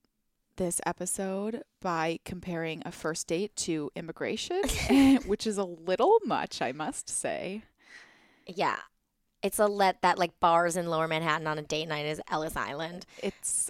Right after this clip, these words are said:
Speaker 1: it seems like a bit of a stretch,
Speaker 2: I
Speaker 1: and it
Speaker 2: think
Speaker 1: also seems like a bit, um,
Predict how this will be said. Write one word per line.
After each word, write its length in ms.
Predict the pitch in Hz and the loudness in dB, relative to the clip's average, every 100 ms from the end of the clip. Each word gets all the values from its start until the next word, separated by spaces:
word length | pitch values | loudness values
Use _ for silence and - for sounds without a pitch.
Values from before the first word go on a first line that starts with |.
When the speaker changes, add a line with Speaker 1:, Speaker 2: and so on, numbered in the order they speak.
| - | -2
Speaker 1:
it 200 | 208 - | -2 -2
seems 340 | - 277 277 262 | -2 0 0 -2
like 200 | 233 208 | -2 -4
a 40 | |
bit 200 | - 170 | -2 -2
of 100 | 156 | -2
a 60 | 165 | -6
stretch, 840 | - - 202 302 508 - - - - | -10 -6 -4 -2 -4 -10 -16 -14 -12
Speaker 2:
I 40 | 175 | -8
Speaker 1:
and 180 | 220 220 | -4 -2
it 40 | 233 | 0
Speaker 2:
think 60 | |
Speaker 1:
also 260 | 226 247 247 | 0 0 -4
seems 340 | - 233 226 | -4 -4 -4
like 220 | 226 190 | -4 -2
a 60 | 208 | -4
bit, 320 | 208 180 - - | -2 -2 -4 -6
um, 440 | 214 208 220 220 | -8 -6 -8 -10